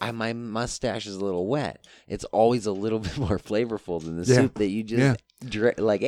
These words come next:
Speaker 1: ate,
Speaker 2: Well, and
Speaker 1: which
Speaker 2: then,
Speaker 1: is kinda
Speaker 2: and then I
Speaker 1: nice.
Speaker 2: find you start getting, like, this little bit of pleasure of, like, seeing what's in your mustache at any particular time, and you're just like, like, start licking your stash.
Speaker 1: Oh, yeah, what's in there?
Speaker 2: You know, and you,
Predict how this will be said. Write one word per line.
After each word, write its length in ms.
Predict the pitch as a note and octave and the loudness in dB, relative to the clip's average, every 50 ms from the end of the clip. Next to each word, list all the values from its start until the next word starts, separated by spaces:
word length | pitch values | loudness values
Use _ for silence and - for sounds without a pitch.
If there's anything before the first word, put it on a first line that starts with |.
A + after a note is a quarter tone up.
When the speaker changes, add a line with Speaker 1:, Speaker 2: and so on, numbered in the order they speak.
| - - | -4 -4
Speaker 1:
ate, 180 | - - - _ - - | -6 -8 -8 _ -2 2
Speaker 2:
Well, 180 | D3+ F3+ F#3 - | 4 4 6 6
and 200 | F#3 F3+ F3 F3 | 6 8 8 8
Speaker 1:
which 80 | F3+ F#3 | 8 8
Speaker 2:
then, 60 | F#3 | 6
Speaker 1:
is 60 | F3+ | 4
kinda 320 | - - C#4 E4+ F4 F4+ F#4 F#4+ | 2 0 -2 0 -2 -2 0 4
Speaker 2:
and 140 | E3+ E3 E3+ | 6 8 8
then 80 | F#3+ G3 | 8 8
I 100 | F#3 E3+ | 8 6
Speaker 1:
nice. 100 | E3+ E3 | 6 6
Speaker 2:
find 240 | - D#3+ E3+ F#3 F#3+ | 6 6 6 6 4
you 100 | F#3 F3 | 2 2
start 300 | - - E3+ D#3+ D3+ B2+ | 2 4 4 2 2 2
getting, 260 | - D#3 - D#3 D3 C#3+ | -4 -6 -4 -4 -2 0
like, 220 | D3 C#3+ C3+ - | 0 0 -2 -2
this 220 | - B2 - - - | -4 -4 -4 -2 0
little 160 | C3+ C3 B2+ | 0 0 2
bit 140 | A#2+ B2+ B2+ A#2+ | 2 2 2 0
of 120 | G#2+ - | 0 -2
pleasure 560 | - - A#2+ A#2 A#2+ A#2 A2+ A#2+ C3 C3+ C3 | -2 2 2 4 4 4 2 2 0 0 0
of, 300 | - - G#2+ G#2 F#2+ G2 G2+ | 0 0 -2 -2 -2 -2 -2
like, 260 | F#2+ F#2+ F2+ - - | -2 -2 -4 -8 -10
seeing 380 | - - - - A#2+ B2 C3 B2 | -8 -6 -2 0 0 2 2 4
what's 220 | A2+ G#2 - - | 2 2 2 2
in 80 | A2+ A#2 | 0 0
your 120 | A#2 G#2+ G#2 | 0 0 2
mustache 600 | G2+ G#2 G#2+ - - - C3 B2 B2 B2 - - | 2 0 0 0 0 0 0 0 0 -2 -4 -6
at 40 | C3 | -6
any 160 | B2+ C3 B2+ | -6 -6 -6
particular 480 | - - A#2+ - C3+ B2+ - C3 C3 B2+ | -6 -6 -4 -4 -4 -2 -2 -2 -2 -2
time, 320 | - - B2+ C3 C#3 C#3 | 0 -2 -2 -2 -2 -2
and 80 | C3+ B2+ | -4 -4
you're 100 | A#2 A2+ | -6 -6
just 140 | A2 - | -6 -6
like, 180 | A2+ A2 G#2+ _ _ _ _ _ _ _ _ _ _ _ _ _ - - _ _ _ _ _ _ _ _ _ - | -8 -8 -10 _ _ _ _ _ _ _ _ _ _ _ _ _ -20 -20 _ _ _ _ _ _ _ _ _ -10
like, 240 | F#2 G2+ G#2 G#2+ - | -8 -6 -6 -4 -2
start 240 | - - A#2+ A#2 G#2 | 0 2 2 2 2
licking 300 | G2 A2+ A2 - B2 B2+ | 2 0 0 0 0 0
your 100 | A#2+ A2+ | 0 0
stash. 460 | - - - A#2 A#2 A#2 B2 C3+ - | -2 0 -2 0 0 0 0 -2 -2
Speaker 1:
Oh, 40 | F#2+ | -2
yeah, 220 | G2+ G2+ G2+ E2 | -2 -2 -2 -2
what's 200 | C#2 C#2+ E2 - | -2 -4 -4 -4
in 120 | G2 F#2+ F2+ | -4 -6 -4
there? 240 | D#2 C2+ C2+ C2+ - _ _ - | -4 -6 -8 -10 -14 _ _ 0
Speaker 2:
You 140 | B2+ B2 A#2 | 2 4 6
know, 260 | A2+ A2 A2+ B2+ C#3 | 6 6 6 4 4
and 100 | C#3 C3 | 2 2
you, 80 | A#2+ | 2